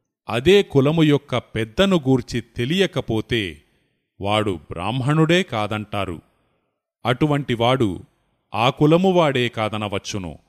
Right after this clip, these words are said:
ఆ విధముగానే ప్రతి జీవి శరీరమనే పట్టణములో నివసిస్తున్నాడు. ఆ జీవునితో పాటు శరీరమనే పట్టణములో ఎందరో గలరు.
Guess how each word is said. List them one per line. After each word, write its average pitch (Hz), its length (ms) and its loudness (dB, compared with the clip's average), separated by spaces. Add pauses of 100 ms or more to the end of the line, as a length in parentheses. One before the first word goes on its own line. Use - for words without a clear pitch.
(600)
ఆ 101 180 0
విధముగానే 113 840 -4 (680)
ప్రతి 139 540 -4
జీవి 117 480 -6 (180)
శరీరమనే 147 800 -2
పట్టణములో 113 680 -4
నివసిస్తున్నాడు. 98 1000 -8 (1600)
ఆ 107 180 2
జీవునితో 117 680 -2
పాటు 110 520 -4 (500)
శరీరమనే 135 720 -2
పట్టణములో 123 800 -2 (280)
ఎందరో 131 600 2
గలరు. 95 340 -6